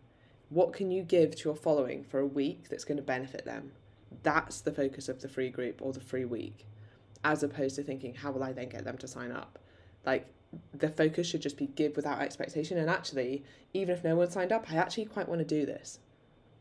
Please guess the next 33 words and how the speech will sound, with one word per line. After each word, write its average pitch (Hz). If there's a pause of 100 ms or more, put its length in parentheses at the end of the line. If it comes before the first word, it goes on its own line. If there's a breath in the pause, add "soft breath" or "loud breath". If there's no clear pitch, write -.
(340)
That's 190
what 190
I -
did 170
with -
all 190
of 190
the, 165
I've 156
been 165
recently 165
more 147
doing 143 (680 loud breath)
a -
podcast 165
a -
day 143 (500)
in 147
some 165
kind 151
of 147
series 147
with 139
some 160
kind 151
of 147
topic -
to 139
get 135
people 135 (400 loud breath)
ready 147
to 139
start 135